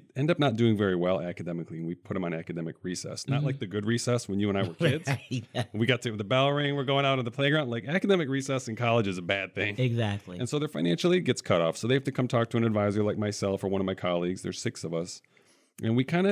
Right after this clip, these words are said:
Speaker 1: evaluate, "Are you ready for school right now? Do we need to make some changes in your life or maybe change your, you know, the, the pace that you're going at and stuff like that?" So we do a lot of assessing of students who are struggling academically and try to figure out what we can do for them too.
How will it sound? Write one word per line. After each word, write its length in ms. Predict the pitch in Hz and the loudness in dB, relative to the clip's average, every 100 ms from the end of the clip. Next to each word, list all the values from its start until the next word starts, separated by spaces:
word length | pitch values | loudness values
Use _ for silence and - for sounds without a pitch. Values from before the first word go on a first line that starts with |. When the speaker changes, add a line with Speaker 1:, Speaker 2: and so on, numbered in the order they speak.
| 196 | 2
Speaker 1:
evaluate, 640 | 139 143 156 156 139 120 | 2 4 4 2 0 0
"Are 100 | 107 | -2
you 160 | 135 302 | -2 -2
ready 160 | 339 | -2
for 140 | 320 233 | -2 -4
school 340 | - 180 180 | -4 0 2
right 140 | 175 170 | 2 2
now? 140 | 170 | 0
Do 80 | 156 | 0
we 80 | 170 | 0
need 100 | 170 | 0
to 60 | |
make 140 | 170 160 | 0 -2
some 120 | 151 | -4
changes 380 | 147 147 143 143 | -2 -2 0 0
in 80 | |
your 120 | 147 139 | 2 2
life 300 | 135 135 127 | 2 0 -4
or 60 | |
maybe 200 | 113 117 | -4 -4
change 360 | 113 123 123 107 | -4 -2 0 0
your, 200 | 98 - _ _ _ _ | -4 -8 _ _ _ _
you 80 | - | -8
know, 60 | 76 | -6
the, 100 | 87 | -8
the 140 | - | -10
pace 340 | - 139 135 - | -2 0 0 -2
that 80 | |
you're 140 | 127 135 | -2 2
going 340 | 131 131 127 | 2 2 0
at 220 | 127 123 | -2 -2
and 160 | 117 120 | -4 -6
stuff 240 | - 117 | -6 -4
like 100 | 113 110 | -2 0
that?" 160 | 110 | -2
So 140 | - 127 | 0 2
we 140 | 135 | 2
do 180 | 151 143 | 2 2
a 20 | 127 | 2
lot 80 | |
of 80 | 123 | 0
assessing 540 | 113 - 113 - 117 104 | -2 -4 -4 0 0 0
of 100 | 90 | -4
students 380 | - 107 104 | -4 -4 -4
who 100 | - | -4
are 80 | 92 | -6
struggling 480 | - - 92 90 85 | -6 -6 -4 -4 -6
academically 540 | 82 - 87 85 85 85 | -8 -8 -8 -8 -8 -8
and 80 | |
try 140 | 85 - | -8 -10
to 80 | 82 | -10
figure 240 | 90 80 | -10 -8
out 60 | - | -8
what 80 | |
we 80 | 82 | -10
can 120 | - | -10
do 100 | 85 | -12
for 120 | - - | -12 -12
them 180 | - | -12
too. 240 | - 98 | -12 -12